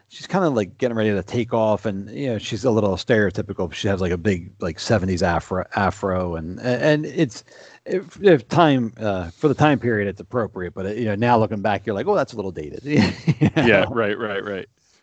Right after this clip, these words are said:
Speaker 1: But, um, you know, I know she was Captain Marvel for a while, and so, um, n-, I think it's neat that she'll end up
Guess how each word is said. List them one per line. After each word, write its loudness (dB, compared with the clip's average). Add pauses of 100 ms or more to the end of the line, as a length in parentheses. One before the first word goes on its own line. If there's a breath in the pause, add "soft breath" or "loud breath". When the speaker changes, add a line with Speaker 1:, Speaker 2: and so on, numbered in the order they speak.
(120)
Speaker 1:
But, -2
um, -2
you -6
know, -4
I -2
know 2
she -2
was -2
Captain -4
Marvel -4
for -6
a -4
while, -2 (360 loud breath)
and -6
so, -4
um, -4 (540)
n-, 0
I 4
think 6
it's 4
neat 2
that -4
she'll 2
end -4
up -4